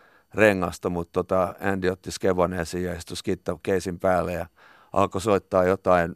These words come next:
suuria mahtava Neuvostoliitto. Niin, tota, mä muistan sitten ton, kun se alkoi hapuilemaan noita, noita akordeja ja, ja, tota, sit kun me alettiin tekemään sitä levyä, niin siitä oli yhtäkkiä muodostunut kokonainen biisi ja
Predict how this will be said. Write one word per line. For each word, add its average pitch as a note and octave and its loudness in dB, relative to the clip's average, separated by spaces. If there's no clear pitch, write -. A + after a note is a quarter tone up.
suuria G2 0
mahtava F#2+ 0
Neuvostoliitto. F2 -2
Niin, G2 0
tota, G2+ 4
mä A2+ 4
muistan B2 4
sitten G2 0
ton, G2 2
kun E2+ -8
se F2+ -2
alkoi F2+ 0
hapuilemaan F2+ -2
noita, E2+ -6
noita F#2+ 2
akordeja D#2 -4
ja, D2+ -16
ja, F#2 -8
tota, F#2 -2
sit G#2 -4
kun A#2+ -4
me - 4
alettiin A#2 2
tekemään A#2 2
sitä G#2 -4
levyä, A#2 2
niin F2+ -8
siitä F#2+ -4
oli G2+ 0
yhtäkkiä F#2+ -4
muodostunut F#2 -2
kokonainen F2 -2
biisi F2+ -4
ja C#2+ -12